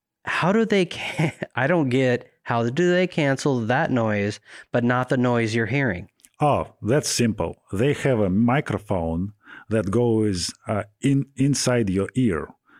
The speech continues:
Speaker 2: and that microphone picks up whatever sound it can, uh, it can, uh, hear, the microphone. And, uh, because, uh, opposite waves of sound cancel each other,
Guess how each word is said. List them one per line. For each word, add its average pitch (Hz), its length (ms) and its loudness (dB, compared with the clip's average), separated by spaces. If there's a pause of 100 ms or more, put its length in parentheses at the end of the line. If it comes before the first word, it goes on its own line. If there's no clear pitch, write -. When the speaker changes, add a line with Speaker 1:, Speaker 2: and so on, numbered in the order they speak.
(180)
Speaker 2:
and 104 160 0
that 107 160 0
microphone 104 840 0 (280)
picks - 280 -4
up 104 360 -2 (120)
whatever 120 420 0
sound 117 600 0
it - 180 -8
can, 92 260 -4 (180)
uh, 110 160 -2 (160)
it - 160 -6
can, 98 280 0
uh, 92 300 -2 (380)
hear, 107 380 -2 (220)
the 95 100 -2
microphone. 107 560 -4 (500)
And, 120 520 0 (240)
uh, 95 280 0 (200)
because, 113 520 0 (120)
uh, 98 240 0 (120)
opposite - 600 -2 (440)
waves 113 560 0 (100)
of 101 180 -2
sound 113 600 0 (520)
cancel 139 360 0
each - 140 -2
other, 92 360 -2